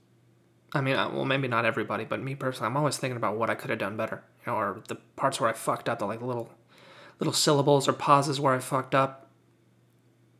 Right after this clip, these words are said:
And there's never, like, like, the dream is to, is to do a perfect set, you know? To tell those jokes perfectly, which may not be possible, you know, even, even the best of the best, you know?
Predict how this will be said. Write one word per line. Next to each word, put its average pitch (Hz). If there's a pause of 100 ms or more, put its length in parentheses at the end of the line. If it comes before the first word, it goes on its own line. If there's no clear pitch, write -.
(260)
And 151
there's 147
never, 175 (440)
like, 139 (120)
like, 151
the 170
dream 196
is 151
to, 135 (180)
is -
to 147
do 139
a 117
perfect -
set, 120 (160)
you 127
know? 175 (1300)
To -
tell 131
those 123
jokes 127 (1300)
perfectly, 135 (280)
which - (960)
may 247
not 202
be 160
possible, 175
you 127
know, 165
even, 196
even 214
the 165
best 180
of 160
the 156
best, 165
you 156
know? 185